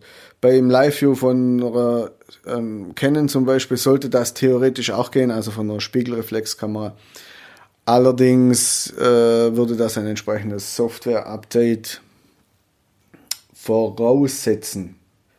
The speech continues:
Analog zum Focus Peaking gibt's auch noch das sogenannte Focus Stacking. Focus Stacking ist eine Nachbearbeitungstechnik, bei der Serienaufnahmen mit unterschiedlicher Schärfe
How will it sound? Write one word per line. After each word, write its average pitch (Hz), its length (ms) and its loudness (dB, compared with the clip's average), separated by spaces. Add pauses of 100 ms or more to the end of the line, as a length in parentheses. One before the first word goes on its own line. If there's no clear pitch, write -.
(240)
Analog 151 600 4
zum 147 200 4
Focus 160 560 0
Peaking 175 640 0 (340)
gibt's 131 240 -4
auch 117 180 -2
noch 113 180 -6
das 107 260 -2
sogenannte 110 600 0 (340)
Focus - 720 -2 (180)
Stacking. 110 580 -2 (600)
Focus 160 340 -4
Stacking 160 380 -2
ist 143 200 -6
eine 123 260 2
Nachbearbeitungstechnik, 120 1400 0
bei 117 140 2
der 117 280 2
Serienaufnahmen 123 1500 0
mit 120 180 0
unterschiedlicher 139 960 -2 (1400)
Schärfe 156 1120 0